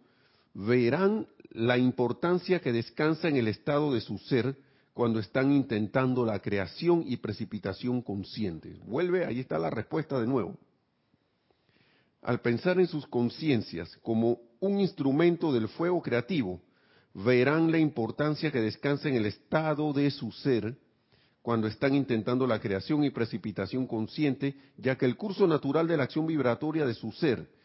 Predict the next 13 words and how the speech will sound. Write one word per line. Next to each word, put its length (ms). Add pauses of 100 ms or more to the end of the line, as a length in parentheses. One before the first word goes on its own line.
(180)
ya 160
sea 200
que 100
esté 240
nublado 500
por 160
la 120
duda, 320
el 180
miedo 300
y 100
la 80
incertidumbre, 800